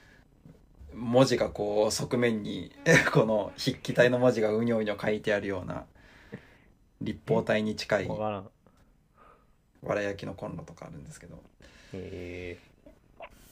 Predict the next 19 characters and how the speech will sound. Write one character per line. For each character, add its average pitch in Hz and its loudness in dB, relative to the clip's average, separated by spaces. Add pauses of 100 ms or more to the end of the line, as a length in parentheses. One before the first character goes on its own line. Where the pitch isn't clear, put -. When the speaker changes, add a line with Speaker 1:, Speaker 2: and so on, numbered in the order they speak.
(540)
Speaker 1:
そ - -14
う、 - -18
そ - -12
れ 110 -6
で 110 -6
さ - -10
っ - -18 (120)
と 113 -10
炙 107 -8
っ - -12
て - -16
こ - -14
う、 - -20 (2000)
食 101 -6
べ 101 -8
て 92 -16
み - -10
た 80 -12
い。 82 -16